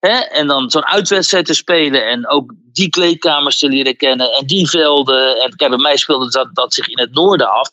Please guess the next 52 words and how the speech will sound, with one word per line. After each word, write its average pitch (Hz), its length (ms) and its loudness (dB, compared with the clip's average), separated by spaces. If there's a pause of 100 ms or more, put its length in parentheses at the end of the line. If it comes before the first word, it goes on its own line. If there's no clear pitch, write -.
(380)
Nou 110 140 -4
ja, 127 160 -2
dan - 140 -8
kwam 127 240 0
je 123 120 0
in 123 280 -2 (260)
dorpen 151 680 2
en 131 180 -2
op 123 140 -4
voetbalvelden 131 760 0
en 120 160 -2
zo. 123 280 2
Dat 113 220 -4
was 110 180 -4
fantastisch, 202 580 -2
want 151 160 0
dan 135 120 2
moest 139 200 2
je, 120 260 2 (320)
hè, - 140 0
de 175 100 2
ene 147 260 2
keer 135 320 0
moest 131 160 2
je 131 80 -2
dan 120 220 0
tegen, 113 680 0
eh, 107 500 0
een 113 80 -2
ploeg 160 220 2
uit 127 120 2
Groningen. 165 560 0 (360)
En, 131 260 0
eh, 110 480 0
ik 113 180 -6
meen, 123 240 -4
ik, 107 240 -4
wij 113 120 2
hebben 110 180 -2
nog 107 160 -2
tegen 113 440 0
die 110 80 0
jongens 117 340 0
van - 100 -6
Koeman, 220 420 2
eh, 151 120 4
gevoetbald, 127 640 -2
eh, 120 160 -4
nota 117 260 -2
bene. 113 340 0
En, 135 420 -2
ehm, 123 340 2